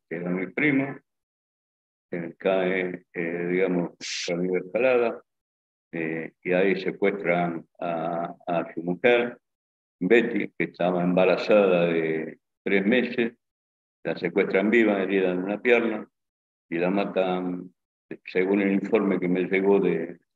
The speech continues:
los derechos humanos, diez días después encuentran su cadáver en Moro, la Remedios Escalada Moro, en una distancia considerable.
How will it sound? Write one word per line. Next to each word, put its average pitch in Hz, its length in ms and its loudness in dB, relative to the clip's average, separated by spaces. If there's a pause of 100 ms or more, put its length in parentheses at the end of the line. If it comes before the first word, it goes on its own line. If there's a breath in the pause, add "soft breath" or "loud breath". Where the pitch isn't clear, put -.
(260)
los 90 200 -2
derechos 90 400 -4
humanos, 123 520 0 (340)
diez 104 180 4
días 101 240 2
después 120 400 0 (140)
encuentran 90 680 -4
su - 120 -12
cadáver 92 460 4
en 85 320 -2 (220)
Moro, 92 460 0 (640)
la 85 100 -2
Remedios 101 440 -2
Escalada 110 320 -2
Moro, 113 380 -4 (280)
en 90 100 -6
una 85 100 -8
distancia 80 520 -8 (460)
considerable. 80 520 -6